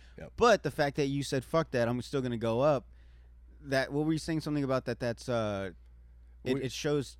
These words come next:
Speaker 2: it proves to yourself that
Speaker 1: Dude, it's, it's like what we were saying earlier. If, if we did, if we let something bad stop us to, from doing what we wanted to do, we would never do it. Like, you're never,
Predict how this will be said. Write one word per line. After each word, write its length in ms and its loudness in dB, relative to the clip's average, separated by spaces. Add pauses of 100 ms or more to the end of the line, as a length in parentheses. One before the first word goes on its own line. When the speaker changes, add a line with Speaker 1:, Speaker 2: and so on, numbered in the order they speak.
(140)
Speaker 2:
it 140 -4
proves 280 -4
to 80 -10
yourself 360 -6
that 240 -6 (400)
Speaker 1:
Dude, 200 -2
it's, 460 -6
it's 420 -8
like 220 4
what 160 0
we 120 0
were 100 -2
saying 240 -4
earlier. 340 -4
If, 180 -10
if 160 -12 (240)
we 200 2
did, 420 0 (560)
if 100 -6
we 280 0
let 280 4
something 800 0
bad 400 0
stop 340 -4
us 360 -8
to, 160 -8
from 180 -6
doing 260 -2
what 120 -2
we 80 -2
wanted 180 -2
to 80 -8
do, 160 -6
we 140 -6
would 120 -6
never 260 -6
do 220 -10
it. 200 -16
Like, 340 -14
you're 180 -6
never, 560 -2